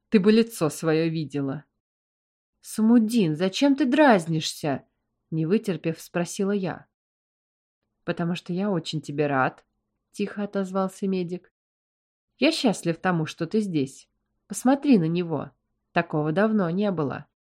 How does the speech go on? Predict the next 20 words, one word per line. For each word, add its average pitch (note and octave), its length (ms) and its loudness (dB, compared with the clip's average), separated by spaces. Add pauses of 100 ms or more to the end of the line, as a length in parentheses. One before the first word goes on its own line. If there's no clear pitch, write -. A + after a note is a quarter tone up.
(840)
Я F3 240 2
опять G#3+ 360 2
глянула E3+ 500 0
на E3+ 100 -2
площадку. - 760 -6 (640)
А G3+ 100 -2
посмотреть, C#4 580 0
если C#4+ 260 -2
честно, C4+ 420 -2
было F#3+ 280 0
на C#3 140 -4
что. - 380 -12 (1000)
Валоры E3+ 400 2
двигались F3+ 520 0
стремительно, E3 880 -2 (180)
делая D#3+ 360 -2
подсечки, - 840 -4
нанося F3 480 0
молниеносные F3+ 840 2
удары F#3 540 -2